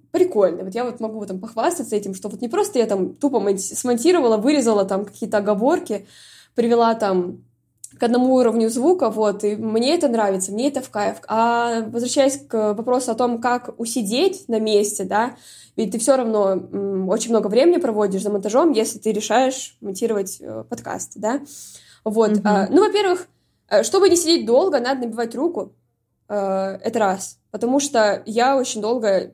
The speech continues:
Speaker 1: сидела и делала это долго, мучительно. Потом я как-то <clears throat> потянула процесс и поняла, где у меня затыки, просто ускорилась. Вот. И поэтому теперь у меня меньше времени на это уходит.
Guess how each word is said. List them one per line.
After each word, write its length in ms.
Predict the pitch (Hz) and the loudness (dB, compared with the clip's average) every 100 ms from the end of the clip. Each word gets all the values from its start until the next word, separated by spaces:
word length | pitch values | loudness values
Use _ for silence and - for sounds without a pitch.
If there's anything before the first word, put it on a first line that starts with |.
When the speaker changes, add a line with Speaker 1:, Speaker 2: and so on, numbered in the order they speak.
| _ | _
Speaker 1:
сидела 640 | - 196 196 269 330 277 254 | -12 -6 0 2 4 4 2
и 280 | - 196 | 0 -6
делала 260 | 185 202 196 | -4 -2 -2
это 140 | 190 | -2
долго, 760 | 185 185 247 302 294 262 240 226 | -4 2 4 4 2 2 2 0
мучительно. 840 | 185 185 - 294 294 262 220 196 - _ - _ | -2 -6 0 0 0 -2 -2 -4 -8 _ -20 _
Потом 240 | - 277 262 | 0 0 2
я 200 | 233 208 | 0 -2
как-то 480 | 214 214 214 190 - | -6 -2 -2 -2 -6
<clears throat> 1000 | - - 302 226 - _ _ _ - _ | -8 -4 -4 -4 -10 _ _ _ -20 _
потянула 380 | 262 269 294 262 | -4 0 2 2
процесс 440 | - 220 349 392 285 | 0 -4 -2 0 0
и 20 | |
поняла, 320 | 240 226 220 | -2 0 2
где 160 | 214 208 | 2 0
у 40 | |
меня 120 | 196 196 | 0 -2
затыки, 640 | 208 359 349 294 262 247 - | 2 4 4 2 0 0 0
просто 500 | 277 370 - 269 233 247 | 0 2 0 -2 -2 -6
ускорилась. 720 | - 247 220 190 185 185 - _ _ | -6 -2 -2 -2 -8 -14 -20 _ _
Вот. 360 | 208 208 190 - - - - - | -4 -2 -2 -6 -20 -20 -14 -8
И 100 | 254 | 0
поэтому 360 | 285 381 330 | 2 4 0
теперь 280 | - 254 320 | 0 -2 0
у 40 | 254 | 0
меня 400 | 226 233 254 233 | 0 0 0 0
меньше 380 | 247 277 - | 2 2 0
времени 320 | 202 196 196 196 | 2 2 2 2
на 80 | |
это 160 | 196 196 | 0 -2
уходит. 520 | 208 311 392 277 - | -2 2 2 2 -2